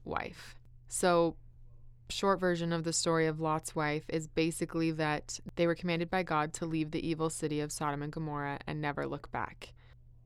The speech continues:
And God tells them, "When you leave, don't even look back or I'll turn you to a pillar of salt."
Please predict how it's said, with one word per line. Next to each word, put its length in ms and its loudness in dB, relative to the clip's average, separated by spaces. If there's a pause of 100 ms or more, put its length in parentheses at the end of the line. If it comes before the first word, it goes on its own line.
(100)
And 140 2
God 260 6
tells 360 0
them, 420 -2
"When 140 2
you 120 4
leave, 460 2 (220)
don't 200 6
even 220 2
look 220 0
back 400 0
or 120 2
I'll 160 2
turn 280 -4
you 80 -2
to 180 -2
a 60 0
pillar 320 0
of 80 -6
salt." 420 -6